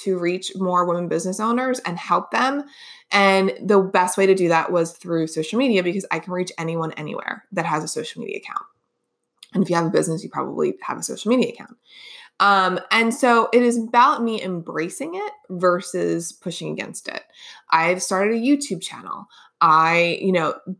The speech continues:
there are so many different things, and that I don't really consider, I guess it's social media, but it's more, that's more of a search engine. Um, but it's really also embracing that teacher side of me that wants to teach and get my word out and, you know, things like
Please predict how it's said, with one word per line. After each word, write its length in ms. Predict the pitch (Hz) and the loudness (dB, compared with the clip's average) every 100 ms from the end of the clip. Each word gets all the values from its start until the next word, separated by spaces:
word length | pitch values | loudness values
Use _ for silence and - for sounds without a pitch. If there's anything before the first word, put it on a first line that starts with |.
| _ | _
there 260 | 202 190 185 | 2 4 4
are 160 | 196 | 0
so 320 | 196 - 220 226 | 0 0 2 4
many 240 | 247 240 | 4 2
different 420 | 202 190 196 190 | 0 -2 -4 -2
things, 300 | 180 175 196 | -2 0 -2
and 160 | 180 180 | 0 2
that 280 | 190 202 - | 4 2 2
I 80 | 190 | 2
don't 180 | 180 - - | 0 -2 -6
really 320 | 185 170 160 | -2 -2 -2
consider, 440 | 165 165 151 147 - | -6 -6 -6 -6 -4
I 40 | |
guess 260 | 185 190 196 | 0 0 -2
it's 140 | - | -2
social 260 | 190 190 190 | -2 -2 -2
media, 320 | 180 185 180 | 0 2 2
but 300 | 175 165 - | 2 2 2
it's 160 | 175 | 0
more, 320 | 190 175 170 - | -2 -2 -4 -6
that's 180 | 165 - | -10 -6
more 140 | 175 | -6
of 80 | 160 | -6
a 40 | |
search 280 | - 160 165 | -6 -6 -6
engine. 380 | 208 240 285 294 - - - - - | -6 -2 -4 -4 -10 -20 -20 -4 2
Um, 320 | 202 190 190 190 | 4 4 0 0
but 300 | 208 202 - | 2 2 4
it's 180 | 208 - | 2 2
really 460 | 202 208 240 226 | 0 2 2 2
also 400 | 196 190 185 190 | 4 2 2 -2
embracing 520 | 185 175 165 165 175 175 | -2 -2 -4 -4 -6 -6
that 220 | 165 - | -8 -10
teacher 320 | - 214 208 | -12 -8 -8
side 280 | - 160 165 | -4 -4 -4
of 100 | 170 | -6
me 380 | 165 160 170 - - _ - | -6 -6 -8 -14 -20 _ -4
that 420 | 180 175 170 190 | 2 4 4 4
wants 360 | 185 175 175 - - | 2 0 -2 -8 -6
to 140 | 214 208 | -4 -4
teach 580 | - 247 392 - - - | -2 0 0 -2 -8 -4
and 360 | 185 175 180 180 | -2 0 0 2
get 240 | 180 156 | 0 0
my 300 | 190 180 185 | 0 0 0
word 300 | 190 190 240 | 2 2 4
out 280 | 233 - - - | 4 2 0 -4
and, 420 | 175 180 180 180 | -4 -4 -4 -4
you 60 | |
know, 180 | 180 165 | -2 -2
things 340 | 170 170 165 | -4 -6 -6
like 120 | 180 | -6